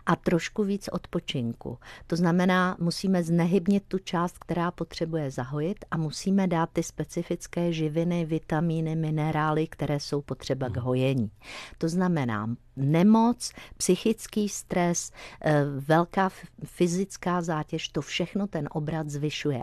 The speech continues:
Speaker 1: a vzniká hodnota, které se říká celkový energetický výdej. A pokud lidé chtějí zhubnout, tak jejich příjem energetický by měl být někde mezi bazálem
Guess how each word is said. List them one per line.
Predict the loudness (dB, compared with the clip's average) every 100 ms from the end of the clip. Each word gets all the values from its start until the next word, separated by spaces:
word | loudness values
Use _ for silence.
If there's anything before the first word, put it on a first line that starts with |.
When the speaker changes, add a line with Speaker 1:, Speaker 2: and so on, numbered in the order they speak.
| -4
Speaker 1:
a | -6
vzniká | -2 -4 -2 -4 -2
hodnota, | -2 -2 0 0 -2
které | -4 -4 -2 -4
se | -6 -6
říká | -6 -6 0 0 0 -8 -20
celkový | -6 2 2 2 0 0 -2
energetický | -2 0 0 0 -4 -6 -8 -6 -4
výdej. | 0 0 0 -4 -8 -14 -16 -14 -2
A | 2
pokud | 2 2 2 4
lidé | 2 2 0
chtějí | -4 -4 -2 -2
zhubnout, | -2 -2 0 0 -2 -4 -8 -16 -12
tak | -6 0
jejich | 4 4 2
příjem | -4 0 4 6 4 2 0
energetický | 0 0 -2 -4 -6 -10 -8 -8
by | -2 2
měl | 4 4
být | 2 0 0
někde | 0 2 2
mezi | 2 2 0
bazálem | 0 0 2 2 2 2 0 0